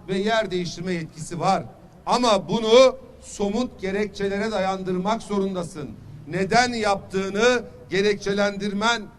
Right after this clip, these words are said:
gerekir diyor. Ama bakanlık yine "Ben yaptım" oldu, git mahkemede, eğer mahkemeler karar verirse çözümü orada ara diyor. Geç gelen adalet,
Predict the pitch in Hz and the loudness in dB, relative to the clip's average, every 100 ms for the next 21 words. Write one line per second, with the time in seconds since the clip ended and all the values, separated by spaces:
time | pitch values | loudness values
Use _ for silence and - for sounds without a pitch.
0 | - 185 185 160 156 135 127 120 101 - | -6 -2 0 -2 -6 -8 -4 -4 -6 -12
1 | - - 202 185 165 214 196 180 165 156 | -18 -8 -4 -2 -2 -4 -4 -6 -6 -12
2 | 185 202 185 214 202 - - - 208 196 | -6 -4 -2 -2 -4 -12 -8 -4 -2 -2
3 | 175 160 - 160 180 180 165 202 202 - | -4 -6 -8 -6 -4 -2 0 0 -2 -8
4 | - 185 214 - 170 165 147 160 156 160 | -14 -10 -10 -10 -8 -8 -8 -10 -10 -4
5 | 208 214 - - - 202 170 160 190 165 | -2 -2 -4 -10 0 0 0 -2 -4 -4
6 | 156 151 143 135 175 165 147 165 185 170 | -6 -8 -8 -8 -6 -4 -2 -4 -4 -6
7 | - 208 208 - - - - - - 170 | -4 -4 -4 -8 -18 -20 -20 -4 -2 -2
8 | 160 185 175 151 135 117 107 101 90 - | -4 -4 -4 -6 -8 -10 -10 -12 -12 -18
9 | - - 240 233 - 180 156 143 180 185 | -10 -2 -2 -2 -10 -10 -8 -8 -6 -4
10 | 190 226 | -2 -2